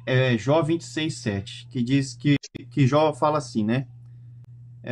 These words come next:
É, ele fala, "Ele estende os céus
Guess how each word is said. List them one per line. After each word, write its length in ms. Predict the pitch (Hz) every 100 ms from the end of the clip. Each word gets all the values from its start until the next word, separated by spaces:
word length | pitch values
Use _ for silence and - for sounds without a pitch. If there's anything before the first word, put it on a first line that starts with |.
| -
É, 280 | 117 117 113
ele 160 | 123 135
fala, 320 | 131 120 110
"Ele 180 | 143 190
estende 460 | 190 - 185 220
os 180 | 240 -
céus 560 | 160 165 214 - -